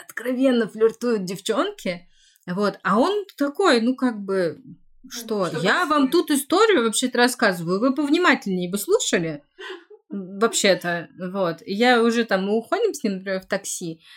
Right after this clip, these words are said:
Speaker 1: и, э, я говорю: «Ты ничего, с тобой флиртовали щас?» Он такой: «Кто?» Я говорю: «Там девочки». А, это девочки были? Ну, то есть ему вообще безразлично,
Speaker 2: Мгм.
Speaker 1: поэтому его,
Speaker 2: Кирилл такой же.
Speaker 1: его немножко сложно ревновать, потому что он, ну, он повод не дает на самом деле. То есть,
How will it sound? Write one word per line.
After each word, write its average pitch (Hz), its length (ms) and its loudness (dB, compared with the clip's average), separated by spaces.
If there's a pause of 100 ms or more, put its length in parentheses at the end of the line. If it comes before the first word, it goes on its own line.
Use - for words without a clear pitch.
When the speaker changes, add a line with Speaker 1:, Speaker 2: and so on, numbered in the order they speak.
(180)
Speaker 1:
и, 196 500 -4
э, 165 640 -6 (680)
я 185 160 -2
говорю: 180 300 -6
«Ты 190 440 -4
ничего, 202 460 -4
с - 80 -10
тобой 175 240 -6
флиртовали 165 680 -4
щас?» 160 340 -14
Он 151 100 -12
такой: - 220 -20
«Кто?» - 220 -12 (1500)
Я 175 60 -10
говорю: 156 120 -10
«Там 160 140 -6
девочки». 196 340 -10
А, 160 100 -8
это 143 140 -14
девочки 262 440 -4
были? 143 260 -18 (720)
Ну, 214 80 -6
то - 80 -6
есть 269 120 0
ему 320 160 6
вообще 233 300 -2
безразлично, 147 760 -6
Speaker 2:
Мгм. 190 80 -4
Speaker 1:
поэтому 240 420 2
его, 196 420 -2
Speaker 2:
Кирилл 247 280 0
такой 175 420 -8
же. 185 160 -16
Speaker 1:
его 208 260 0
немножко 285 440 2
сложно 185 440 2
ревновать, 156 560 -2
потому 165 360 -6
что 160 580 -4
он, 190 280 -6
ну, 180 280 -2
он 254 140 -2
повод 175 200 -12
не 160 140 -6
дает 160 340 -8
на 202 60 -10
самом 151 300 -10
деле. 156 260 -12
То 147 120 -16
есть, - 220 -18